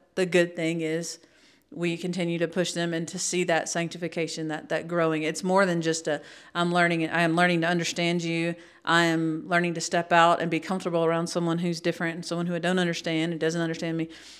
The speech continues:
But it's more, it's, it's also a deep pushing of yourself to do something that's really hard, um, and that they can apply that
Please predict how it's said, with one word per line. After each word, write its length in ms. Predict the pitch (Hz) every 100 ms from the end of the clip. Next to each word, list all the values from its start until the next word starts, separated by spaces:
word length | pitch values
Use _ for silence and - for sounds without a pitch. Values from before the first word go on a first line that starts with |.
| - -
But 100 | 196
it's 220 | 196 -
more, 220 | 190 185
it's, 260 | 190 185 190
it's 160 | 180
also 320 | 185 185 185
a 80 | 160
deep 320 | 160 175 - - _ _ -
pushing 440 | 196 185 180 165
of 140 | 165
yourself 600 | 165 160 - 156 156 - -
to 240 | - 175 170
do 180 | 175 175
something 380 | 180 160 160
that's 220 | 156 - 160
really 180 | 160
hard, 480 | 160 175 165 156 151 - - - - -
um, 520 | 170 170 160 156 156 - _ _ _ _ _ _ _ -
and 220 | 175 170
that 180 | 165 160
they 140 | 170
can 160 | 170 170
apply 340 | 165 175 165
that 320 | 160 156 -